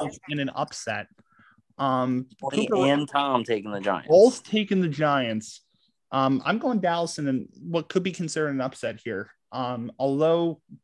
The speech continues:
Speaker 2: you know, Cooper Rush has not looked fantastic, he is two and oh as a starter. And I think that this, well, first of all, I think this game's definitely hitting the under. But I think this is gonna be a really close game, you know, in the teens. But I have Dallas getting the victory here. Zach.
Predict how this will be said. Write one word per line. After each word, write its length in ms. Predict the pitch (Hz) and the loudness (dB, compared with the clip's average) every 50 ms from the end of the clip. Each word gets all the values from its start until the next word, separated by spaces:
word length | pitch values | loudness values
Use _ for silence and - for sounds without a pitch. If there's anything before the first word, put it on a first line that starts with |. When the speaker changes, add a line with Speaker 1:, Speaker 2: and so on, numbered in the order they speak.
| _ _ 139 | _ _ -8
Speaker 2:
you 120 | 151 147 | -6 -4
know, 140 | 143 143 135 | -2 -2 -4
Cooper 260 | 131 - 156 143 147 | -2 -4 -4 0 4
Rush 240 | 151 151 143 139 - | 6 6 6 4 4
has 200 | - 135 127 127 | 0 0 0 0
not 180 | 143 139 117 107 | -2 -2 -2 -2
looked 140 | 135 - - | -6 -4 -4
fantastic, 520 | 135 123 127 - 143 165 - - 190 - | -4 -2 0 0 0 0 -2 -4 -10 -6
he 160 | - 131 143 | -2 -2 0
is 180 | 180 190 190 - | 0 -2 -4 -8
two 220 | - - 190 185 | -8 -6 -4 -4
and 80 | 185 180 | -2 -2
oh 160 | 175 175 175 165 | -2 -2 -2 -4
as 100 | 156 151 | -6 -8
a 40 | 147 | -10
starter. 520 | - - 170 165 165 156 135 123 117 - _ _ _ _ _ _ _ _ - | -8 -2 2 2 2 2 2 -2 -4 -8 _ _ _ _ _ _ _ _ -8
And 220 | 123 131 131 135 - - | -4 -2 -2 -2 -4 -4
I 200 | 123 135 135 131 | -2 -2 -2 -2
think 280 | 131 - 139 135 127 | -2 -4 -4 -4 -2
that 180 | 127 123 120 117 | -4 -4 -4 -2
this, 160 | 131 131 127 | -2 -4 -2
well, 160 | 95 110 110 | -2 -4 -4
first 200 | 101 139 135 127 | -2 -2 -2 -2
of 40 | - | 0
all, 60 | 110 | -2
I 60 | 107 98 | -2 -2
think 160 | 110 101 95 | -4 -6 -8
this 120 | 110 104 - | -8 -10 -8
game's 220 | - 104 95 - | -8 -10 -10 -6
definitely 300 | - 107 104 - 98 104 | -6 -8 -6 -6 -10 -8
hitting 180 | 117 104 92 95 | -8 -8 -8 -8
the 80 | 98 | -6
under. 300 | 107 113 107 90 87 - _ _ _ _ _ | -6 -6 -6 -6 -8 -14 _ _ _ _ _
But 100 | - 139 | -4 -4
I 40 | 151 | -2
think 180 | 160 202 190 185 | -2 -2 -2 -2
this 120 | 202 190 | -4 -4
is 40 | - | -4
gonna 160 | 196 180 170 | -4 -4 -4
be 220 | 156 156 160 156 139 | -4 -4 -2 -2 -2
a 60 | 127 | -2
really 340 | 123 123 131 143 143 131 117 | -4 -4 -2 -2 0 -2 -4
close 400 | - - - 131 139 139 - - | -6 -6 -2 -2 -2 -2 -2 -4
game, 300 | - 139 143 143 147 135 | -4 -4 -2 -2 -2 -4
you 80 | 120 120 | -4 -4
know, 160 | 117 113 117 | -6 -6 -4
in 80 | 113 | -4
the 80 | 107 101 | -4 -4
teens. 500 | - - 131 131 135 135 131 131 - _ _ _ _ _ _ _ - | -6 -6 -4 -2 -2 -2 -2 -4 -6 _ _ _ _ _ _ _ -8
But 100 | 120 127 | -4 -2
I 40 | 139 | -2
have 160 | 143 135 131 | -2 -4 -4
Dallas 360 | - 135 135 135 139 135 - | -4 -4 -2 -2 -4 -4 -6
getting 180 | - 143 120 123 | -6 -6 -6 -4
the 60 | 135 127 | -6 -4
victory 360 | 139 147 151 - 135 117 107 | -6 -6 -6 -4 -6 -6 -4
here. 200 | 104 101 95 90 101 | -6 -6 -8 -8 -6
Zach. 400 | 120 120 123 123 123 - - | -4 -4 -4 -4 -4 -10 -16